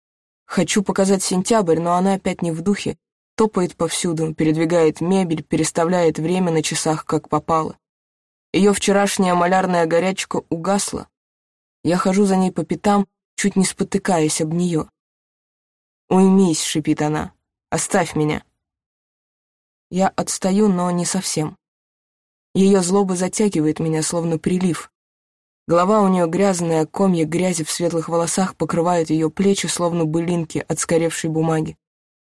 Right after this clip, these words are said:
День довольно жаркий, дом томится. Я нахожу мороженое в холодильнике, наверное, купленное мамой, разворачиваю два и протягиваю одно ей.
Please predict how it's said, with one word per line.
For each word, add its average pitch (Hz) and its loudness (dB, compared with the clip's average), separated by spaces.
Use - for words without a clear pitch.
День 196 4
довольно 196 2
жаркий, 190 -2
дом 165 0
томится. 170 0
Я 214 4
нахожу 208 4
мороженое 196 4
в 156 -2
холодильнике, 180 2
наверное, 175 0
купленное 180 -2
мамой, 190 0
разворачиваю 185 0
два 185 -2
и - -6
протягиваю 175 -2
одно 175 -2
ей. 156 0